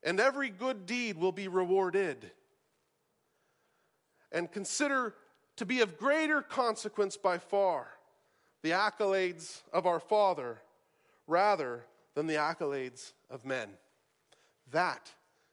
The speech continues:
is the key to true piety. Let us pray. Almighty God, we thank you for this day. We thank you for this time. We thank you for this passage. Grant that with a single-minded devotion to you, the glorification of your name,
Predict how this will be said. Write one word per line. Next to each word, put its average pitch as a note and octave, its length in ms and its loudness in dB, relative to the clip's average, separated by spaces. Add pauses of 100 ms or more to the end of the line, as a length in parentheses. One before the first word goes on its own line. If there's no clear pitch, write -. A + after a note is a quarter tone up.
is C3+ 140 -16
the B2+ 80 -16
key B2 280 -14
to C3+ 100 -16
true C#3 320 -10
piety. - 640 -12 (800)
Let A#2 140 -8
us - 160 -14
pray. - 240 -16 (1400)
Almighty D#3 300 0
God, D3+ 280 0
we D3+ 80 -8
thank D#3+ 340 -6
you D#3 60 -14
for D3 240 -8
this A#2+ 180 -12
day. G#2+ 420 -8
We A2 100 -16
thank A#2+ 300 -12
you A2+ 60 -16
for A2+ 220 -12
this G2+ 240 -16
time. B2 360 -8
We A2 80 -16
thank A2 280 -14
you G#2+ 60 -20
for G#2+ 180 -12
this G2 180 -18
passage. A#2+ 640 -10 (480)
Grant F3 380 -2
that C#3 120 -4
with C#3 140 -4
a A2+ 220 -2 (320)
single-minded D3+ 1900 -4
devotion C#3 560 -4
to - 140 -12
you, B2+ 300 -8
the B2 80 -14
glorification C#3+ 1000 -4
of G#2+ 140 -12
your A2+ 200 -8
name, D3 480 -2